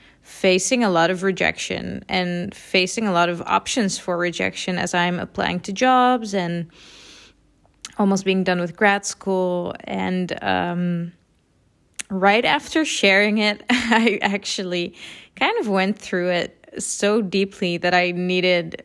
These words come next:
some time before I recorded this episode. And I really needed sort of to hear my own words, I guess. Um, but we're here. I'm still alive. <laughs> It just proved to you that rejection is fine, part of life, and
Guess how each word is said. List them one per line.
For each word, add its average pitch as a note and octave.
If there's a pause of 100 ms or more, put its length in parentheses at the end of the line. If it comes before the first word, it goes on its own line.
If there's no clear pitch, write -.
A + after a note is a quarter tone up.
(100)
some F#3
time F3
before F3+
I F3+
recorded F3+
this F#3
episode. F3
And F3 (1300)
I -
really D4+
needed G#3
sort G3
of F3+
to G3
hear F3
my F3+
own F3
words, E3+
I E3+
guess. - (420)
Um, F3 (1120)
but E4 (180)
we're B3+
here. G#3
I'm A#3
still A#3+
alive. G3+
<laughs> A3
It -
just -
proved G3+
to G#3+
you F#3
that F3+
rejection F3+
is F3
fine, C4
part B3
of A3
life, G3
and F3+